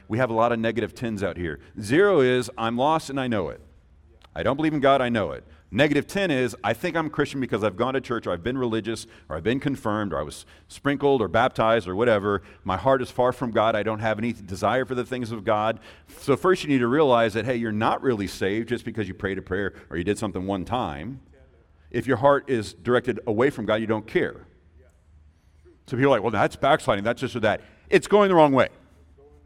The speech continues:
We can quibble over theology, over some cupcakes or donuts, but the reality is, if they're walking away from God, they're not heading the right direction. We've got to redirect. We've got to repent. As the church,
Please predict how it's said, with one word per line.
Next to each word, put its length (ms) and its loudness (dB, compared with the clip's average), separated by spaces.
We 100 4
can 140 -2
quibble 300 4
over 140 4
theology, 600 6
over 120 -2
some 140 -6
cupcakes 480 -2
or 60 -4
donuts, 480 -4
but 260 -2
the 60 -6
reality 380 4
is, 280 -2
if 120 -4
they're 100 2
walking 280 4
away 220 6
from 200 -4
God, 260 4
they're 80 0
not 240 0
heading 220 2
the 80 2
right 140 4
direction. 580 -2
We've 100 -4
got 80 4
to 80 4
redirect. 520 -2
We've 120 -2
got 120 2
to 80 0
repent. 420 -6
As 200 -4
the 120 -4
church, 520 -2